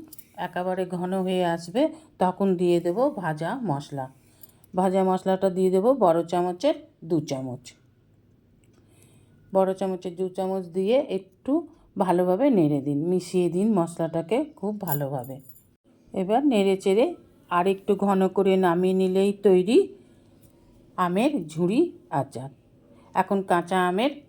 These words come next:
সময়, কাঁচা আম খুব পাওয়া যাচ্ছে, এইভাবে ঝুড়ি আচার করে সংরক্ষণ করুন। লুচি, পরোটা, রুটির সাথে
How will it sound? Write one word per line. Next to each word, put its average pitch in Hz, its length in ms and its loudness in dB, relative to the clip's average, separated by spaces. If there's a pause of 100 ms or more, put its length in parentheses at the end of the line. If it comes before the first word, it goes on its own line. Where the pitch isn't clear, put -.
(220)
সময়, 190 340 2 (800)
কাঁচা 170 320 0
আম 180 80 2 (100)
খুব 196 120 -2 (120)
পাওয়া 165 300 4
যাচ্ছে, 175 300 0 (300)
এইভাবে 185 340 4 (100)
ঝুড়ি 180 220 -2 (120)
আচার 175 220 -2 (100)
করে 190 180 4 (280)
সংরক্ষণ 170 580 0 (460)
করুন। 131 260 -4 (1300)
লুচি, 202 400 -4 (140)
পরোটা, 185 380 4 (120)
রুটির 190 380 -4
সাথে 202 200 -2